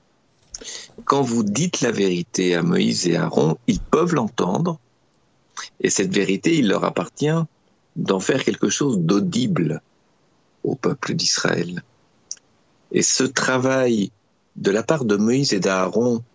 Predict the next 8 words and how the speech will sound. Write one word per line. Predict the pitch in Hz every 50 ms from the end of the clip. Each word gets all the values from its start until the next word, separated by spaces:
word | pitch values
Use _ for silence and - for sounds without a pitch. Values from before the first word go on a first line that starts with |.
| _ _ -
et | - - - -
aussi | - 165 165 - - 165
de | 135 107
Myriam, | 90 95 110 120 113 - 98 104 104 107 104 101 98 87 82 78 - _ _ _ _ _ _ _ _ _ _ _ _ _ _ - - - - _
qui | - - 214
consiste | - 123 120 117 - - 170 156 143 - - - 113
à | 104 98 98 95 90 87 _ _ _ _ _ _ _ _ _ _ _ _ _ - - - - _ _ _ _ _ _ _ _ _ _ _
parler | 120 127 - 131 131 147 156 151 -